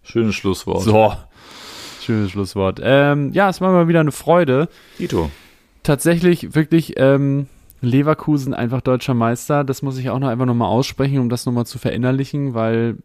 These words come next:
Speaker 2: das ist, das ist krass. Äh, und es ist auch krass, dass das jetzt der erste deutsche Meister in,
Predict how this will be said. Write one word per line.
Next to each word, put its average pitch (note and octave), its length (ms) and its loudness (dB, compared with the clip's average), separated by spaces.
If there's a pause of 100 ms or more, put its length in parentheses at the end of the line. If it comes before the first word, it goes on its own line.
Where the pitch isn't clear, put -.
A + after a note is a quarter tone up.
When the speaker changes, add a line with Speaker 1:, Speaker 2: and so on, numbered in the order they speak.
Speaker 2:
das A2+ 200 -4
ist, - 260 -12 (100)
das A#2 140 -4
ist A#2+ 160 -8
krass. - 480 -2 (240)
Äh, A#2 120 0
und A#2 140 0
es A#2+ 120 -6
ist A#2+ 100 -12
auch B2 160 -4
krass, - 300 -4
dass B2+ 140 -10
das B2 120 -6
jetzt B2+ 220 -6
der - 80 -6
erste B2 560 0
deutsche A#2 340 -2
Meister A2+ 720 -2 (160)
in, G#2 560 -4